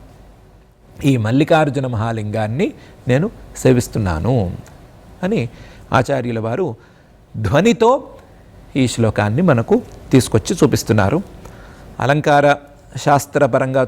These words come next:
చూసుకున్నప్పుడు చాలా ఉత్తమ కావ్య శ్రేణికి చెందినటువంటి ఈ శ్లోకం ద్వారా మనకు మల్లికార్జున మహాలింగాన్ని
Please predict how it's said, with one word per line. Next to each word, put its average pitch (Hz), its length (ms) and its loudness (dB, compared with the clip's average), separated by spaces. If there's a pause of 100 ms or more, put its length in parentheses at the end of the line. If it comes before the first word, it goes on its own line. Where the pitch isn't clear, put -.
చూసుకున్నప్పుడు 127 640 -4 (520)
చాలా 147 200 4 (140)
ఉత్తమ 196 520 0 (180)
కావ్య 151 380 4 (440)
శ్రేణికి 143 400 2 (100)
చెందినటువంటి 120 720 -2 (340)
ఈ 160 200 0
శ్లోకం 127 400 -2
ద్వారా 107 320 2 (600)
మనకు 156 300 0 (480)
మల్లికార్జున 160 880 4
మహాలింగాన్ని 113 880 -2